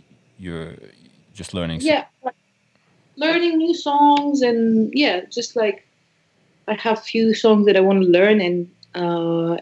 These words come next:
Speaker 2: and, like, few genres as well. So, like, each time we choose a song
Speaker 1: Yeah.
Speaker 2: or things that we can, we can kind of, you know, after this lockdown,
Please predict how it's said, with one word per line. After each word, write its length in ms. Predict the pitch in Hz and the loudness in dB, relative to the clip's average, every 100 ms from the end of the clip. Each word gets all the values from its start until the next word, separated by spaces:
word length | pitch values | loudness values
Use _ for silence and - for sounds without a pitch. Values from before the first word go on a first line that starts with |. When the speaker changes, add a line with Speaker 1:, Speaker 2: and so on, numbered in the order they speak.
| - | -4
Speaker 2:
and, 140 | 175 | -2
like, 220 | 165 160 | -2 -4
few 200 | - 208 | -4 -2
genres 500 | 180 185 190 214 226 | 0 0 2 4 4
as 120 | 208 175 | 2 2
well. 260 | 180 202 | 2 2
So, 360 | 214 180 170 - - | -2 -2 -4 -4 -6
like, 200 | - - | -4 -2
each 240 | 180 - | -2 -2
time 360 | 180 170 165 170 | -2 0 0 -2
we 60 | |
choose 420 | 170 - 175 - - _ _ _ _ 180 | -6 -4 -4 -4 -18 _ _ _ _ -12
a 60 | |
song 340 | - 180 175 170 _ _ | -4 0 0 0 _ _
Speaker 1:
Yeah. 220 | 101 92 - - | -6 -6 -6 0
Speaker 2:
or 340 | 170 165 165 - _ _ _ _ _ _ _ _ _ _ | 4 4 0 -6 _ _ _ _ _ _ _ _ _ _
things 200 | 190 185 | 0 4
that 140 | 180 175 | 6 6
we 100 | 180 | 6
can, 440 | 202 190 190 190 - _ | 6 6 4 2 -4 _
we 140 | 185 | -4
can 220 | 175 175 175 | 0 0 0
kind 280 | 190 185 | 0 2
of, 220 | 180 170 - _ _ _ _ _ - | 2 0 -4 _ _ _ _ _ 2
you 60 | |
know, 120 | 190 | 4
after 220 | 180 175 190 | 4 2 2
this 220 | 180 175 - | 4 2 4
lockdown, 580 | 196 185 170 160 160 | 2 2 -4 -2 -4